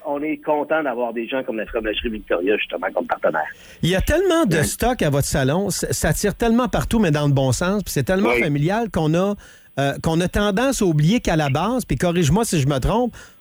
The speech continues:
Speaker 2: on peut aller là-bas, puis non seulement magasiner, mais acheter une voiture aussi.
Speaker 1: Oui, ben, faut
Speaker 2: Ou
Speaker 1: savoir
Speaker 2: presque.
Speaker 1: justement que, ben, ou presque,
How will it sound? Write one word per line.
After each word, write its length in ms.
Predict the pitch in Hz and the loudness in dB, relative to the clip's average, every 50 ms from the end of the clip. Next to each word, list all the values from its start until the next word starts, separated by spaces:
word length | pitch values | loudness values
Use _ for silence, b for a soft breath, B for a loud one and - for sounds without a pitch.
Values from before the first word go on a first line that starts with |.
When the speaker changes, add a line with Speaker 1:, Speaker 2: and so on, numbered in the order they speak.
| B _ - | B _ 0
Speaker 2:
on 160 | 151 151 131 | 0 0 2
peut 160 | - 254 302 | 2 2 2
aller 220 | 262 170 156 180 | 4 4 4 4
là-bas, 360 | 180 165 131 123 135 226 - - | 4 2 2 2 2 0 0 0
puis 140 | 175 147 - 123 | -2 -4 -2 0
non 340 | 143 147 143 143 175 220 233 | 0 2 2 2 2 2 0
seulement 340 | - - 165 156 180 214 220 | 0 0 2 2 2 2 2
magasiner, 720 | 196 156 143 143 151 143 131 120 135 147 170 226 285 277 B B B B B | 2 2 2 2 2 2 2 2 2 2 2 2 0 -2 B B B B B
mais 120 | 143 160 - | -2 -2 0
acheter 280 | - 165 147 - - 202 | 0 0 0 0 2 2
une 80 | 190 185 | 2 4
voiture 420 | 165 151 147 - - 285 339 247 | 4 2 2 2 0 0 0 2
aussi. 280 | 156 135 117 - 151 - _ _ _ _ _ _ _ _ - - B B B B B B B B B B B B | 0 -2 -2 -2 -6 -8 _ _ _ _ _ _ _ _ -16 -14 B B B B B B B B B B B B
Speaker 1:
Oui, 240 | - 185 247 240 - - | 2 2 2 2 2 0
ben, 100 | 147 - - - - - - - | 0 -2 -2 -8 -18 -16 -10 -2
faut 120 | - 196 | 0 2
Speaker 2:
Ou 60 | 190 170 | 4 4
Speaker 1:
savoir 260 | - - 185 233 277 | 4 4 4 2 2
Speaker 2:
presque. 200 | 254 170 - 139 | 0 0 0 0
Speaker 1:
justement 220 | 135 127 117 - | 2 2 0 0
que, 240 | - - 131 120 - - | 0 0 -2 -2 0 0
ben, 160 | 147 143 147 - | 0 2 2 2
ou 80 | 190 | 0
presque, 320 | 170 - - 175 175 165 | 0 0 0 -2 -2 -2